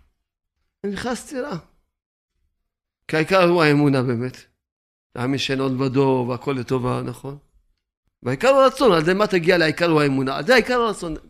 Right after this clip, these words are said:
אחרי הכל, איך תגיע לעיקר הוא האמונה? על ידי העיקר הוא הרצון. איך תגיע ל-, ל-, למצוות גדולות בשמחה תמיד, ולעשות מצוות בשמחה? על ידי העיקר הוא הרצון. כי הרצון זה דבר שאתה מבין אותו,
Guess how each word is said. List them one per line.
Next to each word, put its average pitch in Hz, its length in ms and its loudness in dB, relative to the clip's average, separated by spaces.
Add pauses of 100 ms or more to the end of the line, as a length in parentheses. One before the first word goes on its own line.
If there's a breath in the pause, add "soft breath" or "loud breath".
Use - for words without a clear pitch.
(120)
אחרי 220 260 2
הכל, 240 380 2 (720)
איך 262 100 2
תגיע 226 260 4
לעיקר 214 240 2
הוא 220 120 2
האמונה? 214 460 6
על 131 60 -4
ידי 151 120 -4
העיקר 147 220 -4
הוא 147 140 0
הרצון. 139 360 -4 (920)
איך - 120 2
תגיע 226 380 6
ל-, 208 100 2
ל-, 185 680 0
למצוות 180 320 0
גדולות 190 280 4
בשמחה 175 320 -2
תמיד, 185 480 2
ולעשות 160 300 -4
מצוות 180 220 -4
בשמחה? 170 300 -4
על - 260 -14
ידי 143 120 -10
העיקר 147 220 -4
הוא 143 140 2
הרצון. 123 360 -10 (920)
כי - 100 -4
הרצון 254 380 4
זה 226 140 4
דבר 214 220 4
שאתה 202 260 0
מבין 214 280 4
אותו, 196 500 2